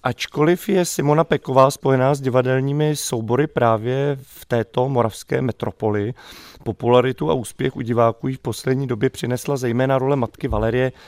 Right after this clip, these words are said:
ve filmu Tomáše Pavlíčka a Jana Vejnara Přišla v noci.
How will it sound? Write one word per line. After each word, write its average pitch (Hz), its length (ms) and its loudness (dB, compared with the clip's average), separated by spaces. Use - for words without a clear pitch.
ve 117 100 -8
filmu 120 460 -4
Tomáše 117 460 -4
Pavlíčka 110 580 -8
a - 120 -6
Jana 110 240 -4
Vejnara 104 500 -4
Přišla 117 480 -8
v 98 100 -10
noci. 101 480 -8